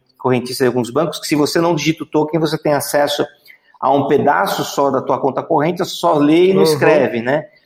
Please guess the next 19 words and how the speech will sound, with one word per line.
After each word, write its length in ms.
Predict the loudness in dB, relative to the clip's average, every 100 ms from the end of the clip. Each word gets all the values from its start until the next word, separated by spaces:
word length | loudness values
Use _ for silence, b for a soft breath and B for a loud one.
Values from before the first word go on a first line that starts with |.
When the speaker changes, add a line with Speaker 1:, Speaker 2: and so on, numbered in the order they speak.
| b b
Speaker 1:
Então, 160 | -2 0
são 200 | 2 0
a-, 40 |
Speaker 2:
Isso. 120 | 0
Speaker 1:
adaptativo. 960 | -2 0 0 0 -2 -2 0 2 2 0
Então, 220 | -2 0
você 220 | 0 -2
pode 500 | -2 0 2 2 2 0
ter 200 | 0 2
essas 220 | 2 -2 -6
autenticações 760 | -4 -6 -6 -8 -6 -6 -6
mais 200 | -4 -2
adaptativas 880 | -2 -2 -4 -8 -6 -2 0 0 -4 B B B
e 60 | 2
levando 600 | 2 2 2 2 2 2
a 80 | 2
um 140 | 0
total 560 | -2 -4 -2 0 2 4
zero 300 | 2 2